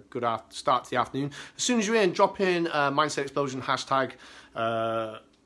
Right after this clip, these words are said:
well, hashtag Mindset Explosion, explosion emoji. And please share the video today. Uh, if you were watching my Monday Mindset, uh, the competition's still running. Guess the number between one and a hundred. Don't put it in this <laughs> bit,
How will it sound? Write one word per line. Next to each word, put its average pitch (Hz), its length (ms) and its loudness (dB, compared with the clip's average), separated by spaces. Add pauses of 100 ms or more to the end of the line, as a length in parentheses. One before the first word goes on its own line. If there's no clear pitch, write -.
(240)
well, 101 100 -8
hashtag 123 340 -4
Mindset 151 260 0
Explosion, 151 440 0
explosion 147 420 -2
emoji. 151 440 -2 (400)
And 139 200 2 (120)
please 165 200 -4
share 165 300 4
the 147 60 0
video 160 240 2
today. 160 440 2
Uh, 143 240 2
if 151 140 -12
you 156 180 -10
were 151 100 -6
watching 180 380 2
my 165 300 4
Monday 160 400 2
Mindset, 139 640 0
uh, 127 220 0
the - 100 -16
competition's 151 400 -6
still 147 160 0
running. 151 440 0 (140)
Guess 147 200 -6
the 143 100 -6
number 147 200 0
between 139 460 -4
one 147 380 0
and 131 120 -2
a 127 60 0
hundred. 139 420 -2
Don't 156 360 -2
put 160 160 2
it 151 80 0
in 139 160 -2
this 160 180 2
<laughs> - 0 -
bit, - 340 -2